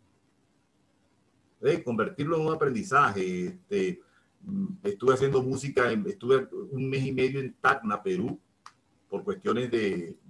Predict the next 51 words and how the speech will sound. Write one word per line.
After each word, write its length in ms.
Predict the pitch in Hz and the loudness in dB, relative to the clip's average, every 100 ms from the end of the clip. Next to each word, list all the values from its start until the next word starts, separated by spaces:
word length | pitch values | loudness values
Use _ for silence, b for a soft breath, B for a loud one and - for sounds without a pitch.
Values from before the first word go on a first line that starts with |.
| - | -8
de 100 | 90 | -6
los 80 | 92 | -4
documentos 480 | 92 90 98 104 123 | -4 -2 -4 0 0
de 60 | 110 | 0
uno 160 | 120 | -2
de 80 | 120 | -2
los 100 | 98 | -2
niños 220 | 110 123 | -2 -4
que 80 | 104 | -4
venía 240 | 92 101 | -4 -4
con 100 | 120 | -4
nosotros, 380 | 107 120 135 113 | -4 -4 0 0
el 60 | 92 | 0
niño 180 | 147 95 | -2 -2
que 80 | |
venía 180 | 92 101 | 0 -2
con 100 | 120 | -2
nosotros, 380 | 117 120 - 160 _ _ _ _ _ _ _ | -4 -4 -6 -8 _ _ _ _ _ _ _
y 480 | 117 120 120 110 - _ _ _ _ _ _ _ _ _ _ | 0 2 4 2 -2 _ _ _ _ _ _ _ _ _ _
tomé 240 | - 127 151 | -2 0 2
mi 100 | 190 | 2
saxofón 500 | 185 - 139 156 196 | 2 0 0 2 2
y 140 | 185 190 | 2 0
fui 120 | 165 | 2
a 40 | 165 | 2
tocar 240 | 175 175 | 4 4
a 60 | 170 | 4
la 160 | 127 | 2
calle, 460 | 135 160 - - - _ _ - | 4 4 4 -4 -10 _ _ -14
a 80 | |
tocar 260 | - 104 123 | -8 0 4
a 20 | |
la 140 | 156 - | 4 4
calle 340 | 110 139 156 | 6 6 4
por, 320 | 147 113 95 | 2 2 0
por, 220 | 98 95 92 | -2 -2 0
o 100 | 80 - _ | -6 -12 _
sea, 560 | - 104 92 87 - 98 | -2 4 6 4 2 0
aquí 180 | 95 127 | 0 0
le 120 | 131 | 2
dicen 180 | 139 143 | 2 0
a 80 | 131 | -2
tocar 240 | 101 120 | 0 2
la 120 | 135 127 | 4 6
gorra, 380 | 160 104 80 - _ _ _ _ _ _ - | 6 4 0 -8 _ _ _ _ _ _ -6
y 80 | 147 | 0
me 100 | 160 | 2
divertí, 540 | 160 160 143 - 208 | 4 6 6 4 2
fue 100 | 147 | 2
un 60 | 156 | 0
aprendizaje 720 | 170 160 135 - - 139 - | 0 -2 -2 -4 -4 -4 -8